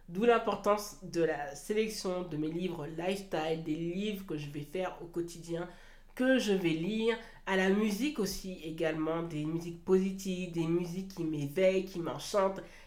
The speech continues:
qui me permettent limite parfois d'avoir cette impression de, de voler, d'être dans un autre univers. J'ai besoin d'être dans un endroit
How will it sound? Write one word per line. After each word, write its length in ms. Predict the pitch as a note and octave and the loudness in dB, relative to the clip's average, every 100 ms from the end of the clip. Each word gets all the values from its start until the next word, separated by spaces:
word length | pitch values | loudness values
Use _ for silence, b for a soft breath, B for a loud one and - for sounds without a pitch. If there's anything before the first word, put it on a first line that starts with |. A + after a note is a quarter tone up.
| B | B
qui 100 | - | 0
me 180 | A3 G3 | 6 6
permettent 440 | G3 F#3+ A3 A3+ F3+ | 6 4 4 0 -4
limite 420 | F3 G3 G#3+ - | -2 0 -2 -2
parfois 460 | F3+ - G3 F#3 - | -6 0 -2 0 0
d'avoir 220 | E3 E3 | 0 0
cette 160 | E3+ | -4
impression 300 | F3 E3+ - | -6 -6 -6
de, 340 | F#3 C#3+ C#3 D3 | -4 -2 -2 -4
de 100 | D3+ | -6
voler, 440 | D#3+ C#3+ F3+ F#3+ G#3+ | -4 0 2 2 2
d'être 200 | D3+ - | -2 -4
dans 200 | D3 C#3 | -4 -2
un 200 | D3 E3 | -2 0
autre 240 | A3 - | 0 -2
univers. 640 | G#3 F3+ E3 E3 D#3+ F3 G3 B B B | -4 -4 -6 -8 -4 -4 -4 B B B
J'ai 160 | F#3 | 2
besoin 200 | E3+ F3+ | 4 4
d'être 200 | G3 F3+ | 2 2
dans 200 | E3+ C#3+ | 0 -2
un 120 | D3+ D3+ | -2 -2
endroit 420 | D#3+ D#3+ E3+ | -4 -6 -6